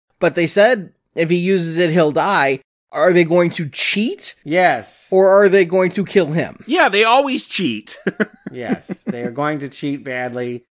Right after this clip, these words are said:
Speaker 2: because all of these life lessons. Again, the Pixar stuff is not good here. Pixar has a great way of making dramatic moments sting with tears and melancholy.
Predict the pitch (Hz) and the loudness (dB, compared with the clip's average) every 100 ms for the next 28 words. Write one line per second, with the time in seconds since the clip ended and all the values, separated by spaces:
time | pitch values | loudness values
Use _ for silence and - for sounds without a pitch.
0 | _ - 131 143 156 151 165 165 170 143 | _ -14 -8 -2 0 0 0 2 2 0
1 | 135 117 131 127 127 117 - - 196 247 | -4 -2 -2 -2 -4 -6 -8 -14 0 0
2 | 175 127 156 240 - 175 131 - 104 - | 0 -4 -4 -4 0 -2 -2 -8 -14 -14
3 | _ _ _ _ 147 139 160 131 131 113 | _ _ _ _ -8 -2 -4 -2 -6 -6
4 | 104 78 64 _ _ _ 220 226 233 202 | -12 -20 -20 _ _ _ -6 -2 -2 0
5 | 180 151 139 139 170 160 160 147 135 120 | 0 -2 -4 0 0 0 -2 0 -2 -4
6 | 143 156 156 143 131 123 - _ _ 147 | -4 -4 -4 -8 -8 -10 -14 _ _ -4
7 | 139 147 156 151 135 139 139 127 123 - | 0 2 2 0 -4 -2 -2 -2 -6 -10
8 | - 147 139 135 135 127 117 - 151 139 | -4 0 0 0 -2 -2 -6 -4 -2 0
9 | 131 123 127 117 - 110 107 104 _ _ | 0 0 -2 -6 -8 -8 -10 -14 _ _
10 | _ 131 139 131 117 113 104 87 78 71 | _ 0 2 2 0 -2 -4 -4 -6 -12
11 | 64 | -14